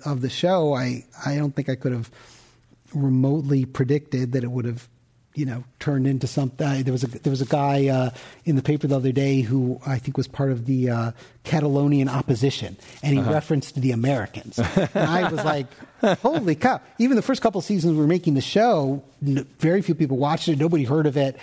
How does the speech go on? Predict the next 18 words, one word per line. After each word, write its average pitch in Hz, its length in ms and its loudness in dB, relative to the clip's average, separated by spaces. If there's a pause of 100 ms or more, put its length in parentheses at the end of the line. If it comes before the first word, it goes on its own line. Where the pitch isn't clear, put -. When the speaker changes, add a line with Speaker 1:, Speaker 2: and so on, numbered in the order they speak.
Speaker 2:
Right. 101 220 0
Speaker 1:
And, 160 220 2
you 160 80 4
know, 151 120 2
that 147 160 2
it 151 60 2
would 143 160 2
get 165 180 2
to 165 80 2
a 135 40 -2
point 156 280 0
someday 139 340 0
where 123 340 0
a 151 100 -2
guy 151 180 0
like 143 240 0
that 156 240 2
would, 143 220 0